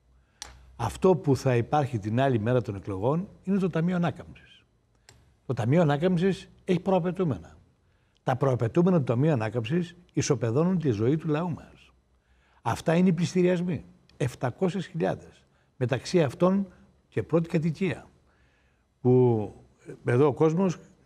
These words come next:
ξεσπιτώνεται. Αυτό, λοιπόν, είναι κοινό πρόγραμμα. Είναι δέσμευση στο Ταμείο Ανάκαμψης, το οποίο το στήριξαν όλοι μαζί. Επίσης, άλλο προαπαιτούμενο είναι η φτηνή εργατική δύναμη.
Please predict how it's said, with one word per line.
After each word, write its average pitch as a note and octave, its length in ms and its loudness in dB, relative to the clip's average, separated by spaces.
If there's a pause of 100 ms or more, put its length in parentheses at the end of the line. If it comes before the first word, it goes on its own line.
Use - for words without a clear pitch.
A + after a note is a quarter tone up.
(240)
ξεσπιτώνεται. D3+ 840 -4 (400)
Αυτό, B2+ 280 0
λοιπόν, F#3 340 4
είναι A3 120 6
κοινό A#3 280 0
πρόγραμμα. G#2 540 -8
Είναι F#3+ 200 4
δέσμευση G3 560 2 (460)
στο - 120 -4
Ταμείο F#3 300 4
Ανάκαμψης, A3 600 0 (260)
το C3 100 0
οποίο F3+ 240 2
το F3+ 140 2
στήριξαν F#3+ 540 2
όλοι A3 200 4
μαζί. B2+ 420 2 (840)
Επίσης, C3+ 760 0 (680)
άλλο C#3 300 2
προαπαιτούμενο F#3 840 2 (280)
είναι F3 460 4
η D#3 140 4
φτηνή E3 640 4
εργατική D#3 680 2 (240)
δύναμη. D3+ 520 2